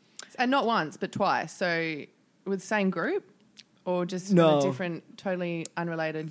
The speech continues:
Speaker 2: The second time was, I think, the, uh, government, yeah, <laughs> because he didn't pay a bribe. <laughs>
Speaker 1: So they're grabbing him and they,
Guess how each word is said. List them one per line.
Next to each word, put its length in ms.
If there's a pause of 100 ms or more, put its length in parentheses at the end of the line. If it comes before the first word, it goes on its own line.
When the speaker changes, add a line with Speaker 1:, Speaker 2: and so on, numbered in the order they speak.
Speaker 2:
The 260
second 440
time 260
was, 360
I 120
think, 340
the, 220
uh, 220
government, 420
yeah, 180 (380)
<laughs> 380
because 260
he 120
didn't 180
pay 140
a 40
bribe. 420
<laughs> 40 (920)
Speaker 1:
So 200 (240)
they're 160
grabbing 400
him 160
and 180
they, 440